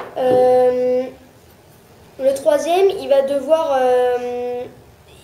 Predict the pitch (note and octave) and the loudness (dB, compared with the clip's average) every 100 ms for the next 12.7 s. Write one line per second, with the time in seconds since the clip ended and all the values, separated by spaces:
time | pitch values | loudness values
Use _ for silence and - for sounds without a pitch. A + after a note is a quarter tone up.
0 | - C4+ B3+ B3+ B3 B3 B3+ B3+ D#4 D#4+ | -20 -6 -2 0 0 -2 -2 -4 -6 -2
1 | C4+ C4 D#4+ - - - - - - - | -2 2 0 -2 -12 -20 -20 -20 -20 -8
2 | C4+ C4+ C4 - - E4 D4+ D#4+ F4 - | -6 -4 -6 -10 -8 -6 0 0 0 -4
3 | C#4 C4+ C4+ D#4 C#4+ B3 A#3 A#3 A3+ A#3 | -4 -4 0 0 2 2 0 0 -4 -6
4 | - B3+ C4 A#3+ C4 D4 - A#3 A#3 A#3 | -8 -4 -2 -2 -2 -4 -2 -2 0 -2
5 | - - - - - _ - - - - | -2 -12 -20 -20 -20 _ -20 -20 -20 -20
6 | - - - A3+ G#3 G#3 C4 D#4+ - - | -20 -20 -20 -10 -8 -6 -6 -10 -18 -20
7 | - - A#3+ A#3+ A#3+ A#3 A#3 A#3 A3+ A3 | -20 -6 0 2 2 2 0 0 -2 -4
8 | A3 - A3 A3+ B3+ C4+ C#4 B3 - C#4 | -4 -4 -2 0 0 0 -2 -6 -6 -2
9 | A3+ A3 - B3+ B3 C4+ D4+ F4 - - | -2 -4 -4 -4 -2 -2 -2 -6 -10 -16
10 | - A#3 A#3+ A3+ A3 A3 - C#4 C#4+ C#4 | -6 0 2 2 2 0 -2 -2 -2 -2
11 | C4+ C4 C#4+ D#4+ C4 A#3+ A#3+ A#3 A3+ A3+ | -4 -2 -2 -4 -10 -6 -4 -2 -2 -4
12 | A3+ A#3 A#3 A#3 A#3+ B3+ A#3 | -6 -4 -2 -4 -4 -6 -8